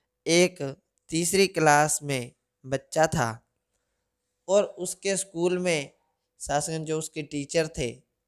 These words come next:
उन्होंने क्लास में आकर एक दिन सारे बच्चों से सवाल किया कि अगर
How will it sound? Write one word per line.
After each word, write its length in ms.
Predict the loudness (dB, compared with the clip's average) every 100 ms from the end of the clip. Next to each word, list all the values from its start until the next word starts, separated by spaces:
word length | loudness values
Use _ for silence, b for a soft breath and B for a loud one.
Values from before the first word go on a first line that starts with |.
| _ _ _ -6
उन्होंने 340 | 2 2 2 -2
क्लास 480 | 0 4 4 2 -2
में 160 | -2
आकर 420 | -2 -4 -6 -10 -12 _ _ _ _ _ -4
एक 260 | -2 -2 -2
दिन 120 | -2
सारे 340 | 0 2 0 -2
बच्चों 360 | -6 -8 -12
से 140 | -8 -6
सवाल 440 | -4 0 0 0 -4
किया 260 | -8 -6 -6 -12 _ _ _ _ _ _ _ _ _
कि 140 | -10 0
अगर 440 | 4 6 6 4